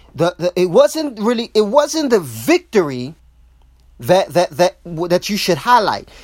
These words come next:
It's the expectation you had before the victory happened that produced the power. I'm gonna say that again.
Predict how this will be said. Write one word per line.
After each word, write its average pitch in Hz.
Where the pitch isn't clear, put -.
It's 214
the -
expectation 226
you 170
had -
before 330
the 190
victory 214
happened 165
that 196
produced 202
the 190
power. 113
I'm 165
gonna 202
say -
that 214
again. 160